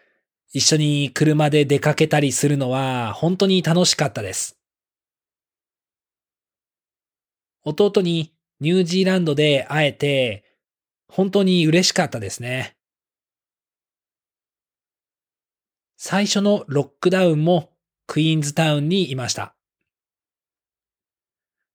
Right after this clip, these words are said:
でも、住んでいた家は本当に綺麗な家で、快適で、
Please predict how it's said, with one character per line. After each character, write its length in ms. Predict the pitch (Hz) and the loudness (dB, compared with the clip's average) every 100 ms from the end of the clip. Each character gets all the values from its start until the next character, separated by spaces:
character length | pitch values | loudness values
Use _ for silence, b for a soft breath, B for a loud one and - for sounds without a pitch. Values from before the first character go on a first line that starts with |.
| _ _ _ _ _ _ _ | _ _ _ _ _ _ _
で 100 | 151 | 0
も、 360 | 139 123 113 107 | 0 -2 -4 -4
住 300 | - - 220 | -4 0 2
ん 140 | 202 | 2
で 160 | 151 131 | 0 -2
い 100 | 120 | -6
た 140 | 120 | -6
家 220 | 123 135 | -2 -2
は 340 | 123 123 104 _ _ _ _ _ | 0 -2 -6 _ _ _ _ _
本 300 | - 135 180 | -4 0 0
当 160 | 180 185 | 2 2
に 380 | 180 170 165 151 | 4 2 0 0
綺 160 | - | 2
麗 260 | 170 151 135 | 4 4 0
な 160 | 120 | -4
家 220 | 113 117 113 | -4 -4 -2
で、 560 | 117 120 104 95 _ _ _ _ _ _ _ _ _ | -2 -2 -4 -8 _ _ _ _ _ _ _ _ _
快 300 | - 143 151 | -2 -2 0
適 260 | 151 147 | -4 -2
で、 480 | 143 143 131 98 87 | 2 2 0 -4 -12